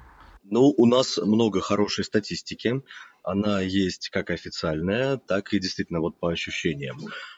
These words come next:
А, первое, на что я бы обратил внимание, это, конечно, на те игровые компании, которые так или иначе релоцировались. И посмотрите на крупнейшие из них. Это, скажем, Майтона, а,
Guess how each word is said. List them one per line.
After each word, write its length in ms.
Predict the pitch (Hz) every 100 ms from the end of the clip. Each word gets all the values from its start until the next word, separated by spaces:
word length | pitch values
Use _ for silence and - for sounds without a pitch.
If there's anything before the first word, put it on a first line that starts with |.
| _ -
А, 360 | 87 87 90
первое, 340 | - 117 107 101
на 100 | 98
что 160 | -
я 100 | 101
бы 100 | 98
обратил 380 | 98 101 - 131
внимание, 520 | 135 160 196 185 147
это, 280 | 110 113 -
конечно, 640 | - 90 92 101 - 92 85
на 380 | 87 87 85 - -
те 340 | - 110 90
игровые 460 | 82 87 85 90 85
компании, 760 | 95 101 131 147 143 135 123 - - - -
которые 720 | 92 - 101 98 92 90 85
так 320 | 92 92 -
или 160 | 85
иначе 600 | 87 92 98 - 90 87 - -
релоцировались. 960 | 98 90 85 - 87 78 73 69 - - - - - _
И 360 | 87 82 82 82
посмотрите 720 | 90 - 101 - 98 87 87
на 680 | 82 82 80 78 76 76 76
крупнейшие 720 | - 104 - 85 82 - 120
из 120 | 127
них. 320 | 139 139 - -
Это, 280 | 95 - 82
скажем, 460 | - 85 78 78
Майтона, 640 | 80 87 - 117 139 143 139 - - - -
а, 420 | 85 85 82 82